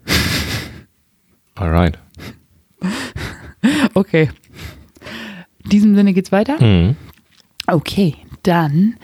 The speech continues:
Speaker 2: hab ich jetzt noch eine Anzeige und zwar wünsche Freundschaft basierend auf Vertrauen und Zeit füreinander da zu sein.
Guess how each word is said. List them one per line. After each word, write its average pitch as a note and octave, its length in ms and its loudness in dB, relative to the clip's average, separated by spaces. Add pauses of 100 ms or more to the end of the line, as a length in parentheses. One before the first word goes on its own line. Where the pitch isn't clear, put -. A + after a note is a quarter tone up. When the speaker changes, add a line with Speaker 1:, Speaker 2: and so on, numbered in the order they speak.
(340)
Speaker 2:
hab - 240 -4
ich - 100 -6
jetzt - 220 -6
noch D#3+ 100 -2
eine D3+ 300 -4
Anzeige - 580 -4
und E3+ 180 4
zwar D#3+ 520 0 (1700)
wünsche G#3 500 2
Freundschaft - 1080 -2
basierend F3 640 0
auf F#3 100 -2
Vertrauen F3+ 800 0
und E3+ 200 2
Zeit E3 360 -2
füreinander F3 1040 0 (260)
da E3 340 -2
zu - 220 -4
sein. D3 480 -4